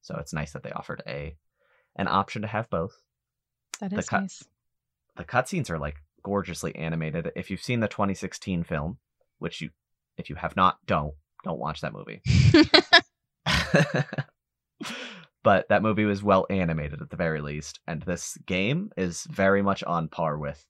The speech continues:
Speaker 1: that movie. So I, I'm very impressed. There was very little, there was very little of two characters standing next to each other talking, and they just keep cutting back and forth, and they're not moving at all, which was a big problem with the last entry.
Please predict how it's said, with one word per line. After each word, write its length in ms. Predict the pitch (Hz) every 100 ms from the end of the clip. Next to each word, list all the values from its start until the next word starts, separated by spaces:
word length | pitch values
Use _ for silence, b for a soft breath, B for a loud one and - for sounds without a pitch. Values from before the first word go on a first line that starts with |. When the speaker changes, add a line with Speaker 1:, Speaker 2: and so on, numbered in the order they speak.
| _
Speaker 1:
that 200 | 82 -
movie. 440 | 64 - - - _ _ _ _ _ _ _ _ _ _
So 320 | - - -
I, 300 | 82 80 69 -
I'm 220 | - 78 78
very 420 | - 85 82 78
impressed. 600 | 80 - 76 76 - _ _ _ -
There 80 | 85
was 160 | 78
very 240 | 90 90 92
little, 420 | 90 82 76 _ _ _ _ _ _ _ _ _ -
there 80 |
was 100 | 98
very 320 | - 104 110 117
little 420 | 107 101 95 - _ _ _ _ _ _ _
of 240 | 87 82
two 220 | - 113 98
characters 580 | 101 90 90 90 82
standing 640 | - - 85 80 82 78 73
next 260 | 78 78 -
to 80 | 85
each 120 | 90
other 180 | 82 80
talking, 420 | 82 76 82 80
and 100 | 78
they 60 |
just 200 | 76 78
keep 140 | - -
cutting 240 | 80 80
back 200 | 76 -
and 120 | 82
forth, 220 | 82 80 82
and 100 | 73
they're 60 |
not 180 | 71 -
moving 280 | 78 95 101
at 60 |
all, 220 | 101 101 - -
which 160 | 85
was 100 | 80
a 60 | 80
big 200 | 92 82
problem 240 | 78 80
with 80 | 76
the 80 | 73
last 280 | 76 78 85
entry. 340 | 82 85 82